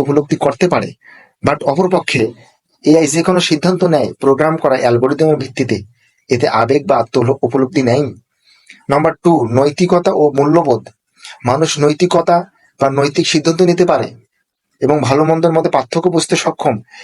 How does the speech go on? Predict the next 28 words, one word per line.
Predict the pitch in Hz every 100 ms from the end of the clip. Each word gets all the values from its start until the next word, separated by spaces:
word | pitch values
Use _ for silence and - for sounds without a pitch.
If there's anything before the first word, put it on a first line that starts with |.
| - -
এই | 139
মূল্যবোধ | 139 156 175 160 147
সামাজিক | - 151 151 139 -
অভিজ্ঞতা, | 123 151 156 143
শিক্ষা | 123 135 123 - -
ও | 123 120 117 - -
সংস্কৃতির | - - 120 - 170 170
মাধ্যমে | 147 135 143
গড়ে | 143 143
ওঠে। | 143 123 - - 113 _ _ _ _
অপরপক্ষে | - 131 175 190 - 175 -
এআই | 147 156
শুধুমাত্র | - 180 180 165 165 127
ডেটা | 127 123 143 123
এবং | 135
নির্দেশনা | 123 123 139 143 147
ভিত্তিতে | 143 147 147
কাজ | 147 135
করে, | 139 117 110 - - -
যার | 110 110 117
ফলে | - 151
এটি | 139 135 120 - - -
নিজে | 120 123 156
থেকে | 160 151
নৈতিক | 135 123 120 123
মূল্যবোধ | 123 127 123 117 - - -
গঠন | 110 117 147
করতে | 139 -